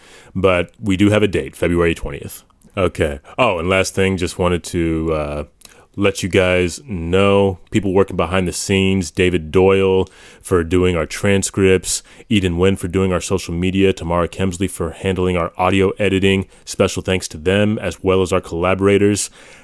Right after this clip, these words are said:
Uh, if you guys want to support the show, throw some coins at it. Uh, you can go to glow dot F M slash beyond the block. That is G L O W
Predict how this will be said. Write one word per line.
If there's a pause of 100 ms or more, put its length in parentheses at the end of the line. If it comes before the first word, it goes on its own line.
(200)
Uh,
if
you
guys
want
to
support
the
show,
throw
some
coins
at
it. (340)
Uh,
you
can
go
to
glow
dot
F
M
slash
beyond
the
block. (420)
That
is
G
L
O
W